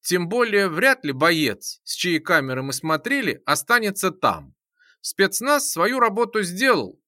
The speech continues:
теперь их отправят обратно. "Пойдите погуляйте пока где-нибудь, а я займусь вашими подземными норами",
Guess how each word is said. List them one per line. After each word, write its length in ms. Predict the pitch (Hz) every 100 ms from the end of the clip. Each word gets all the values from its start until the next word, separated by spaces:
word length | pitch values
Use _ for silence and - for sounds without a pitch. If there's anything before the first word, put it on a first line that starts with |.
| _ -
теперь 500 | 185 165 285 262 -
их 260 | 233 220 -
отправят 580 | 175 165 196 208 196 190
обратно. 600 | 175 139 113 - 78 85 _ _ _ _ _ _ _ -
"Пойдите 500 | 151 156 254 233 175
погуляйте 640 | 185 175 233 285 262 165
пока 320 | - 160 170
где-нибудь, 800 | 123 135 165 117 87 82 - - _ _ _
а 120 | -
я 160 | 220 285
займусь 460 | 196 175 226 254 135
вашими 400 | 202 214 196 175
подземными 680 | 165 160 151 180 175 165 156
норами", 560 | 147 123 107 92 85